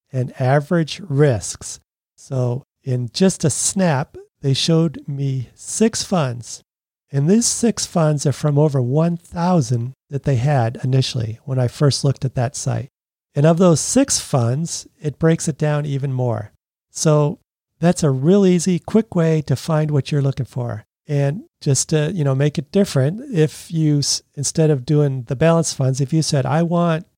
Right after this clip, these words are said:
I want large cap stocks," and you want above average returns, and I want high risks, you can put all that in. It'll find you those stocks, or those, excuse me, those mutual funds,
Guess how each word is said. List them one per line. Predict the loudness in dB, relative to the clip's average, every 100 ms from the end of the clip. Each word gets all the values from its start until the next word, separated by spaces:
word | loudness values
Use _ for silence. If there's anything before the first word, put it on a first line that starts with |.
| _ _
I | 0
want | 0
large | 4 2 4
cap | 2 2
stocks," | 0 -2 -2 -8 -18 -18 _ _ _ _ _ -4
and | -2 -2 -4 -8 -14 _ _
you | -6 -2
want | 0 0 -2 _
above | -6 4 4 6
average | 4 2 -2
returns, | -4 -2 -4 -4 -10 -14 _
and | -6
I | -2
want | 0 0 -2 -8
high | -2 2
risks, | 2 2 0 -2 -10 -16 -20 _ _ _ _ _
you | -2
can | -2
put | 0 0
all | 0 0
that | -2
in. | -2 -2 -4 -8 _ _
It'll | 0 2
find | 2 2
you | 4
those | 4 4
stocks, | 2 0 0 0 -6 -12 -12 _
or | -4
those, | -2 -2
excuse | -2 -6
me, | -6 -8 -6
those | -2 0 2
mutual | 2 2
funds, | 0 -2 -2 -4 -10